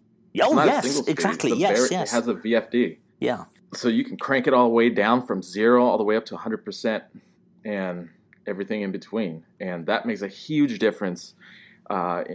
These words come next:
Speaker 2: you know, in the different grinding processes, especially as you get finer and finer and closer to your finished grinding geometry. You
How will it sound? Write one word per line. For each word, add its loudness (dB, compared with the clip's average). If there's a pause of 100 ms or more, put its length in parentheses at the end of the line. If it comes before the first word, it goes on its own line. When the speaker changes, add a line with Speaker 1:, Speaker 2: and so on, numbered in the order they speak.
(200)
Speaker 2:
you -4
know, -4
in 0
the -4
different 2
grinding 4
processes, -2
especially 2
as -6
you -4
get -2
finer 0
and -2
finer 2
and -4
closer -2
to -8
your -4
finished -4
grinding -4
geometry. 0
You -10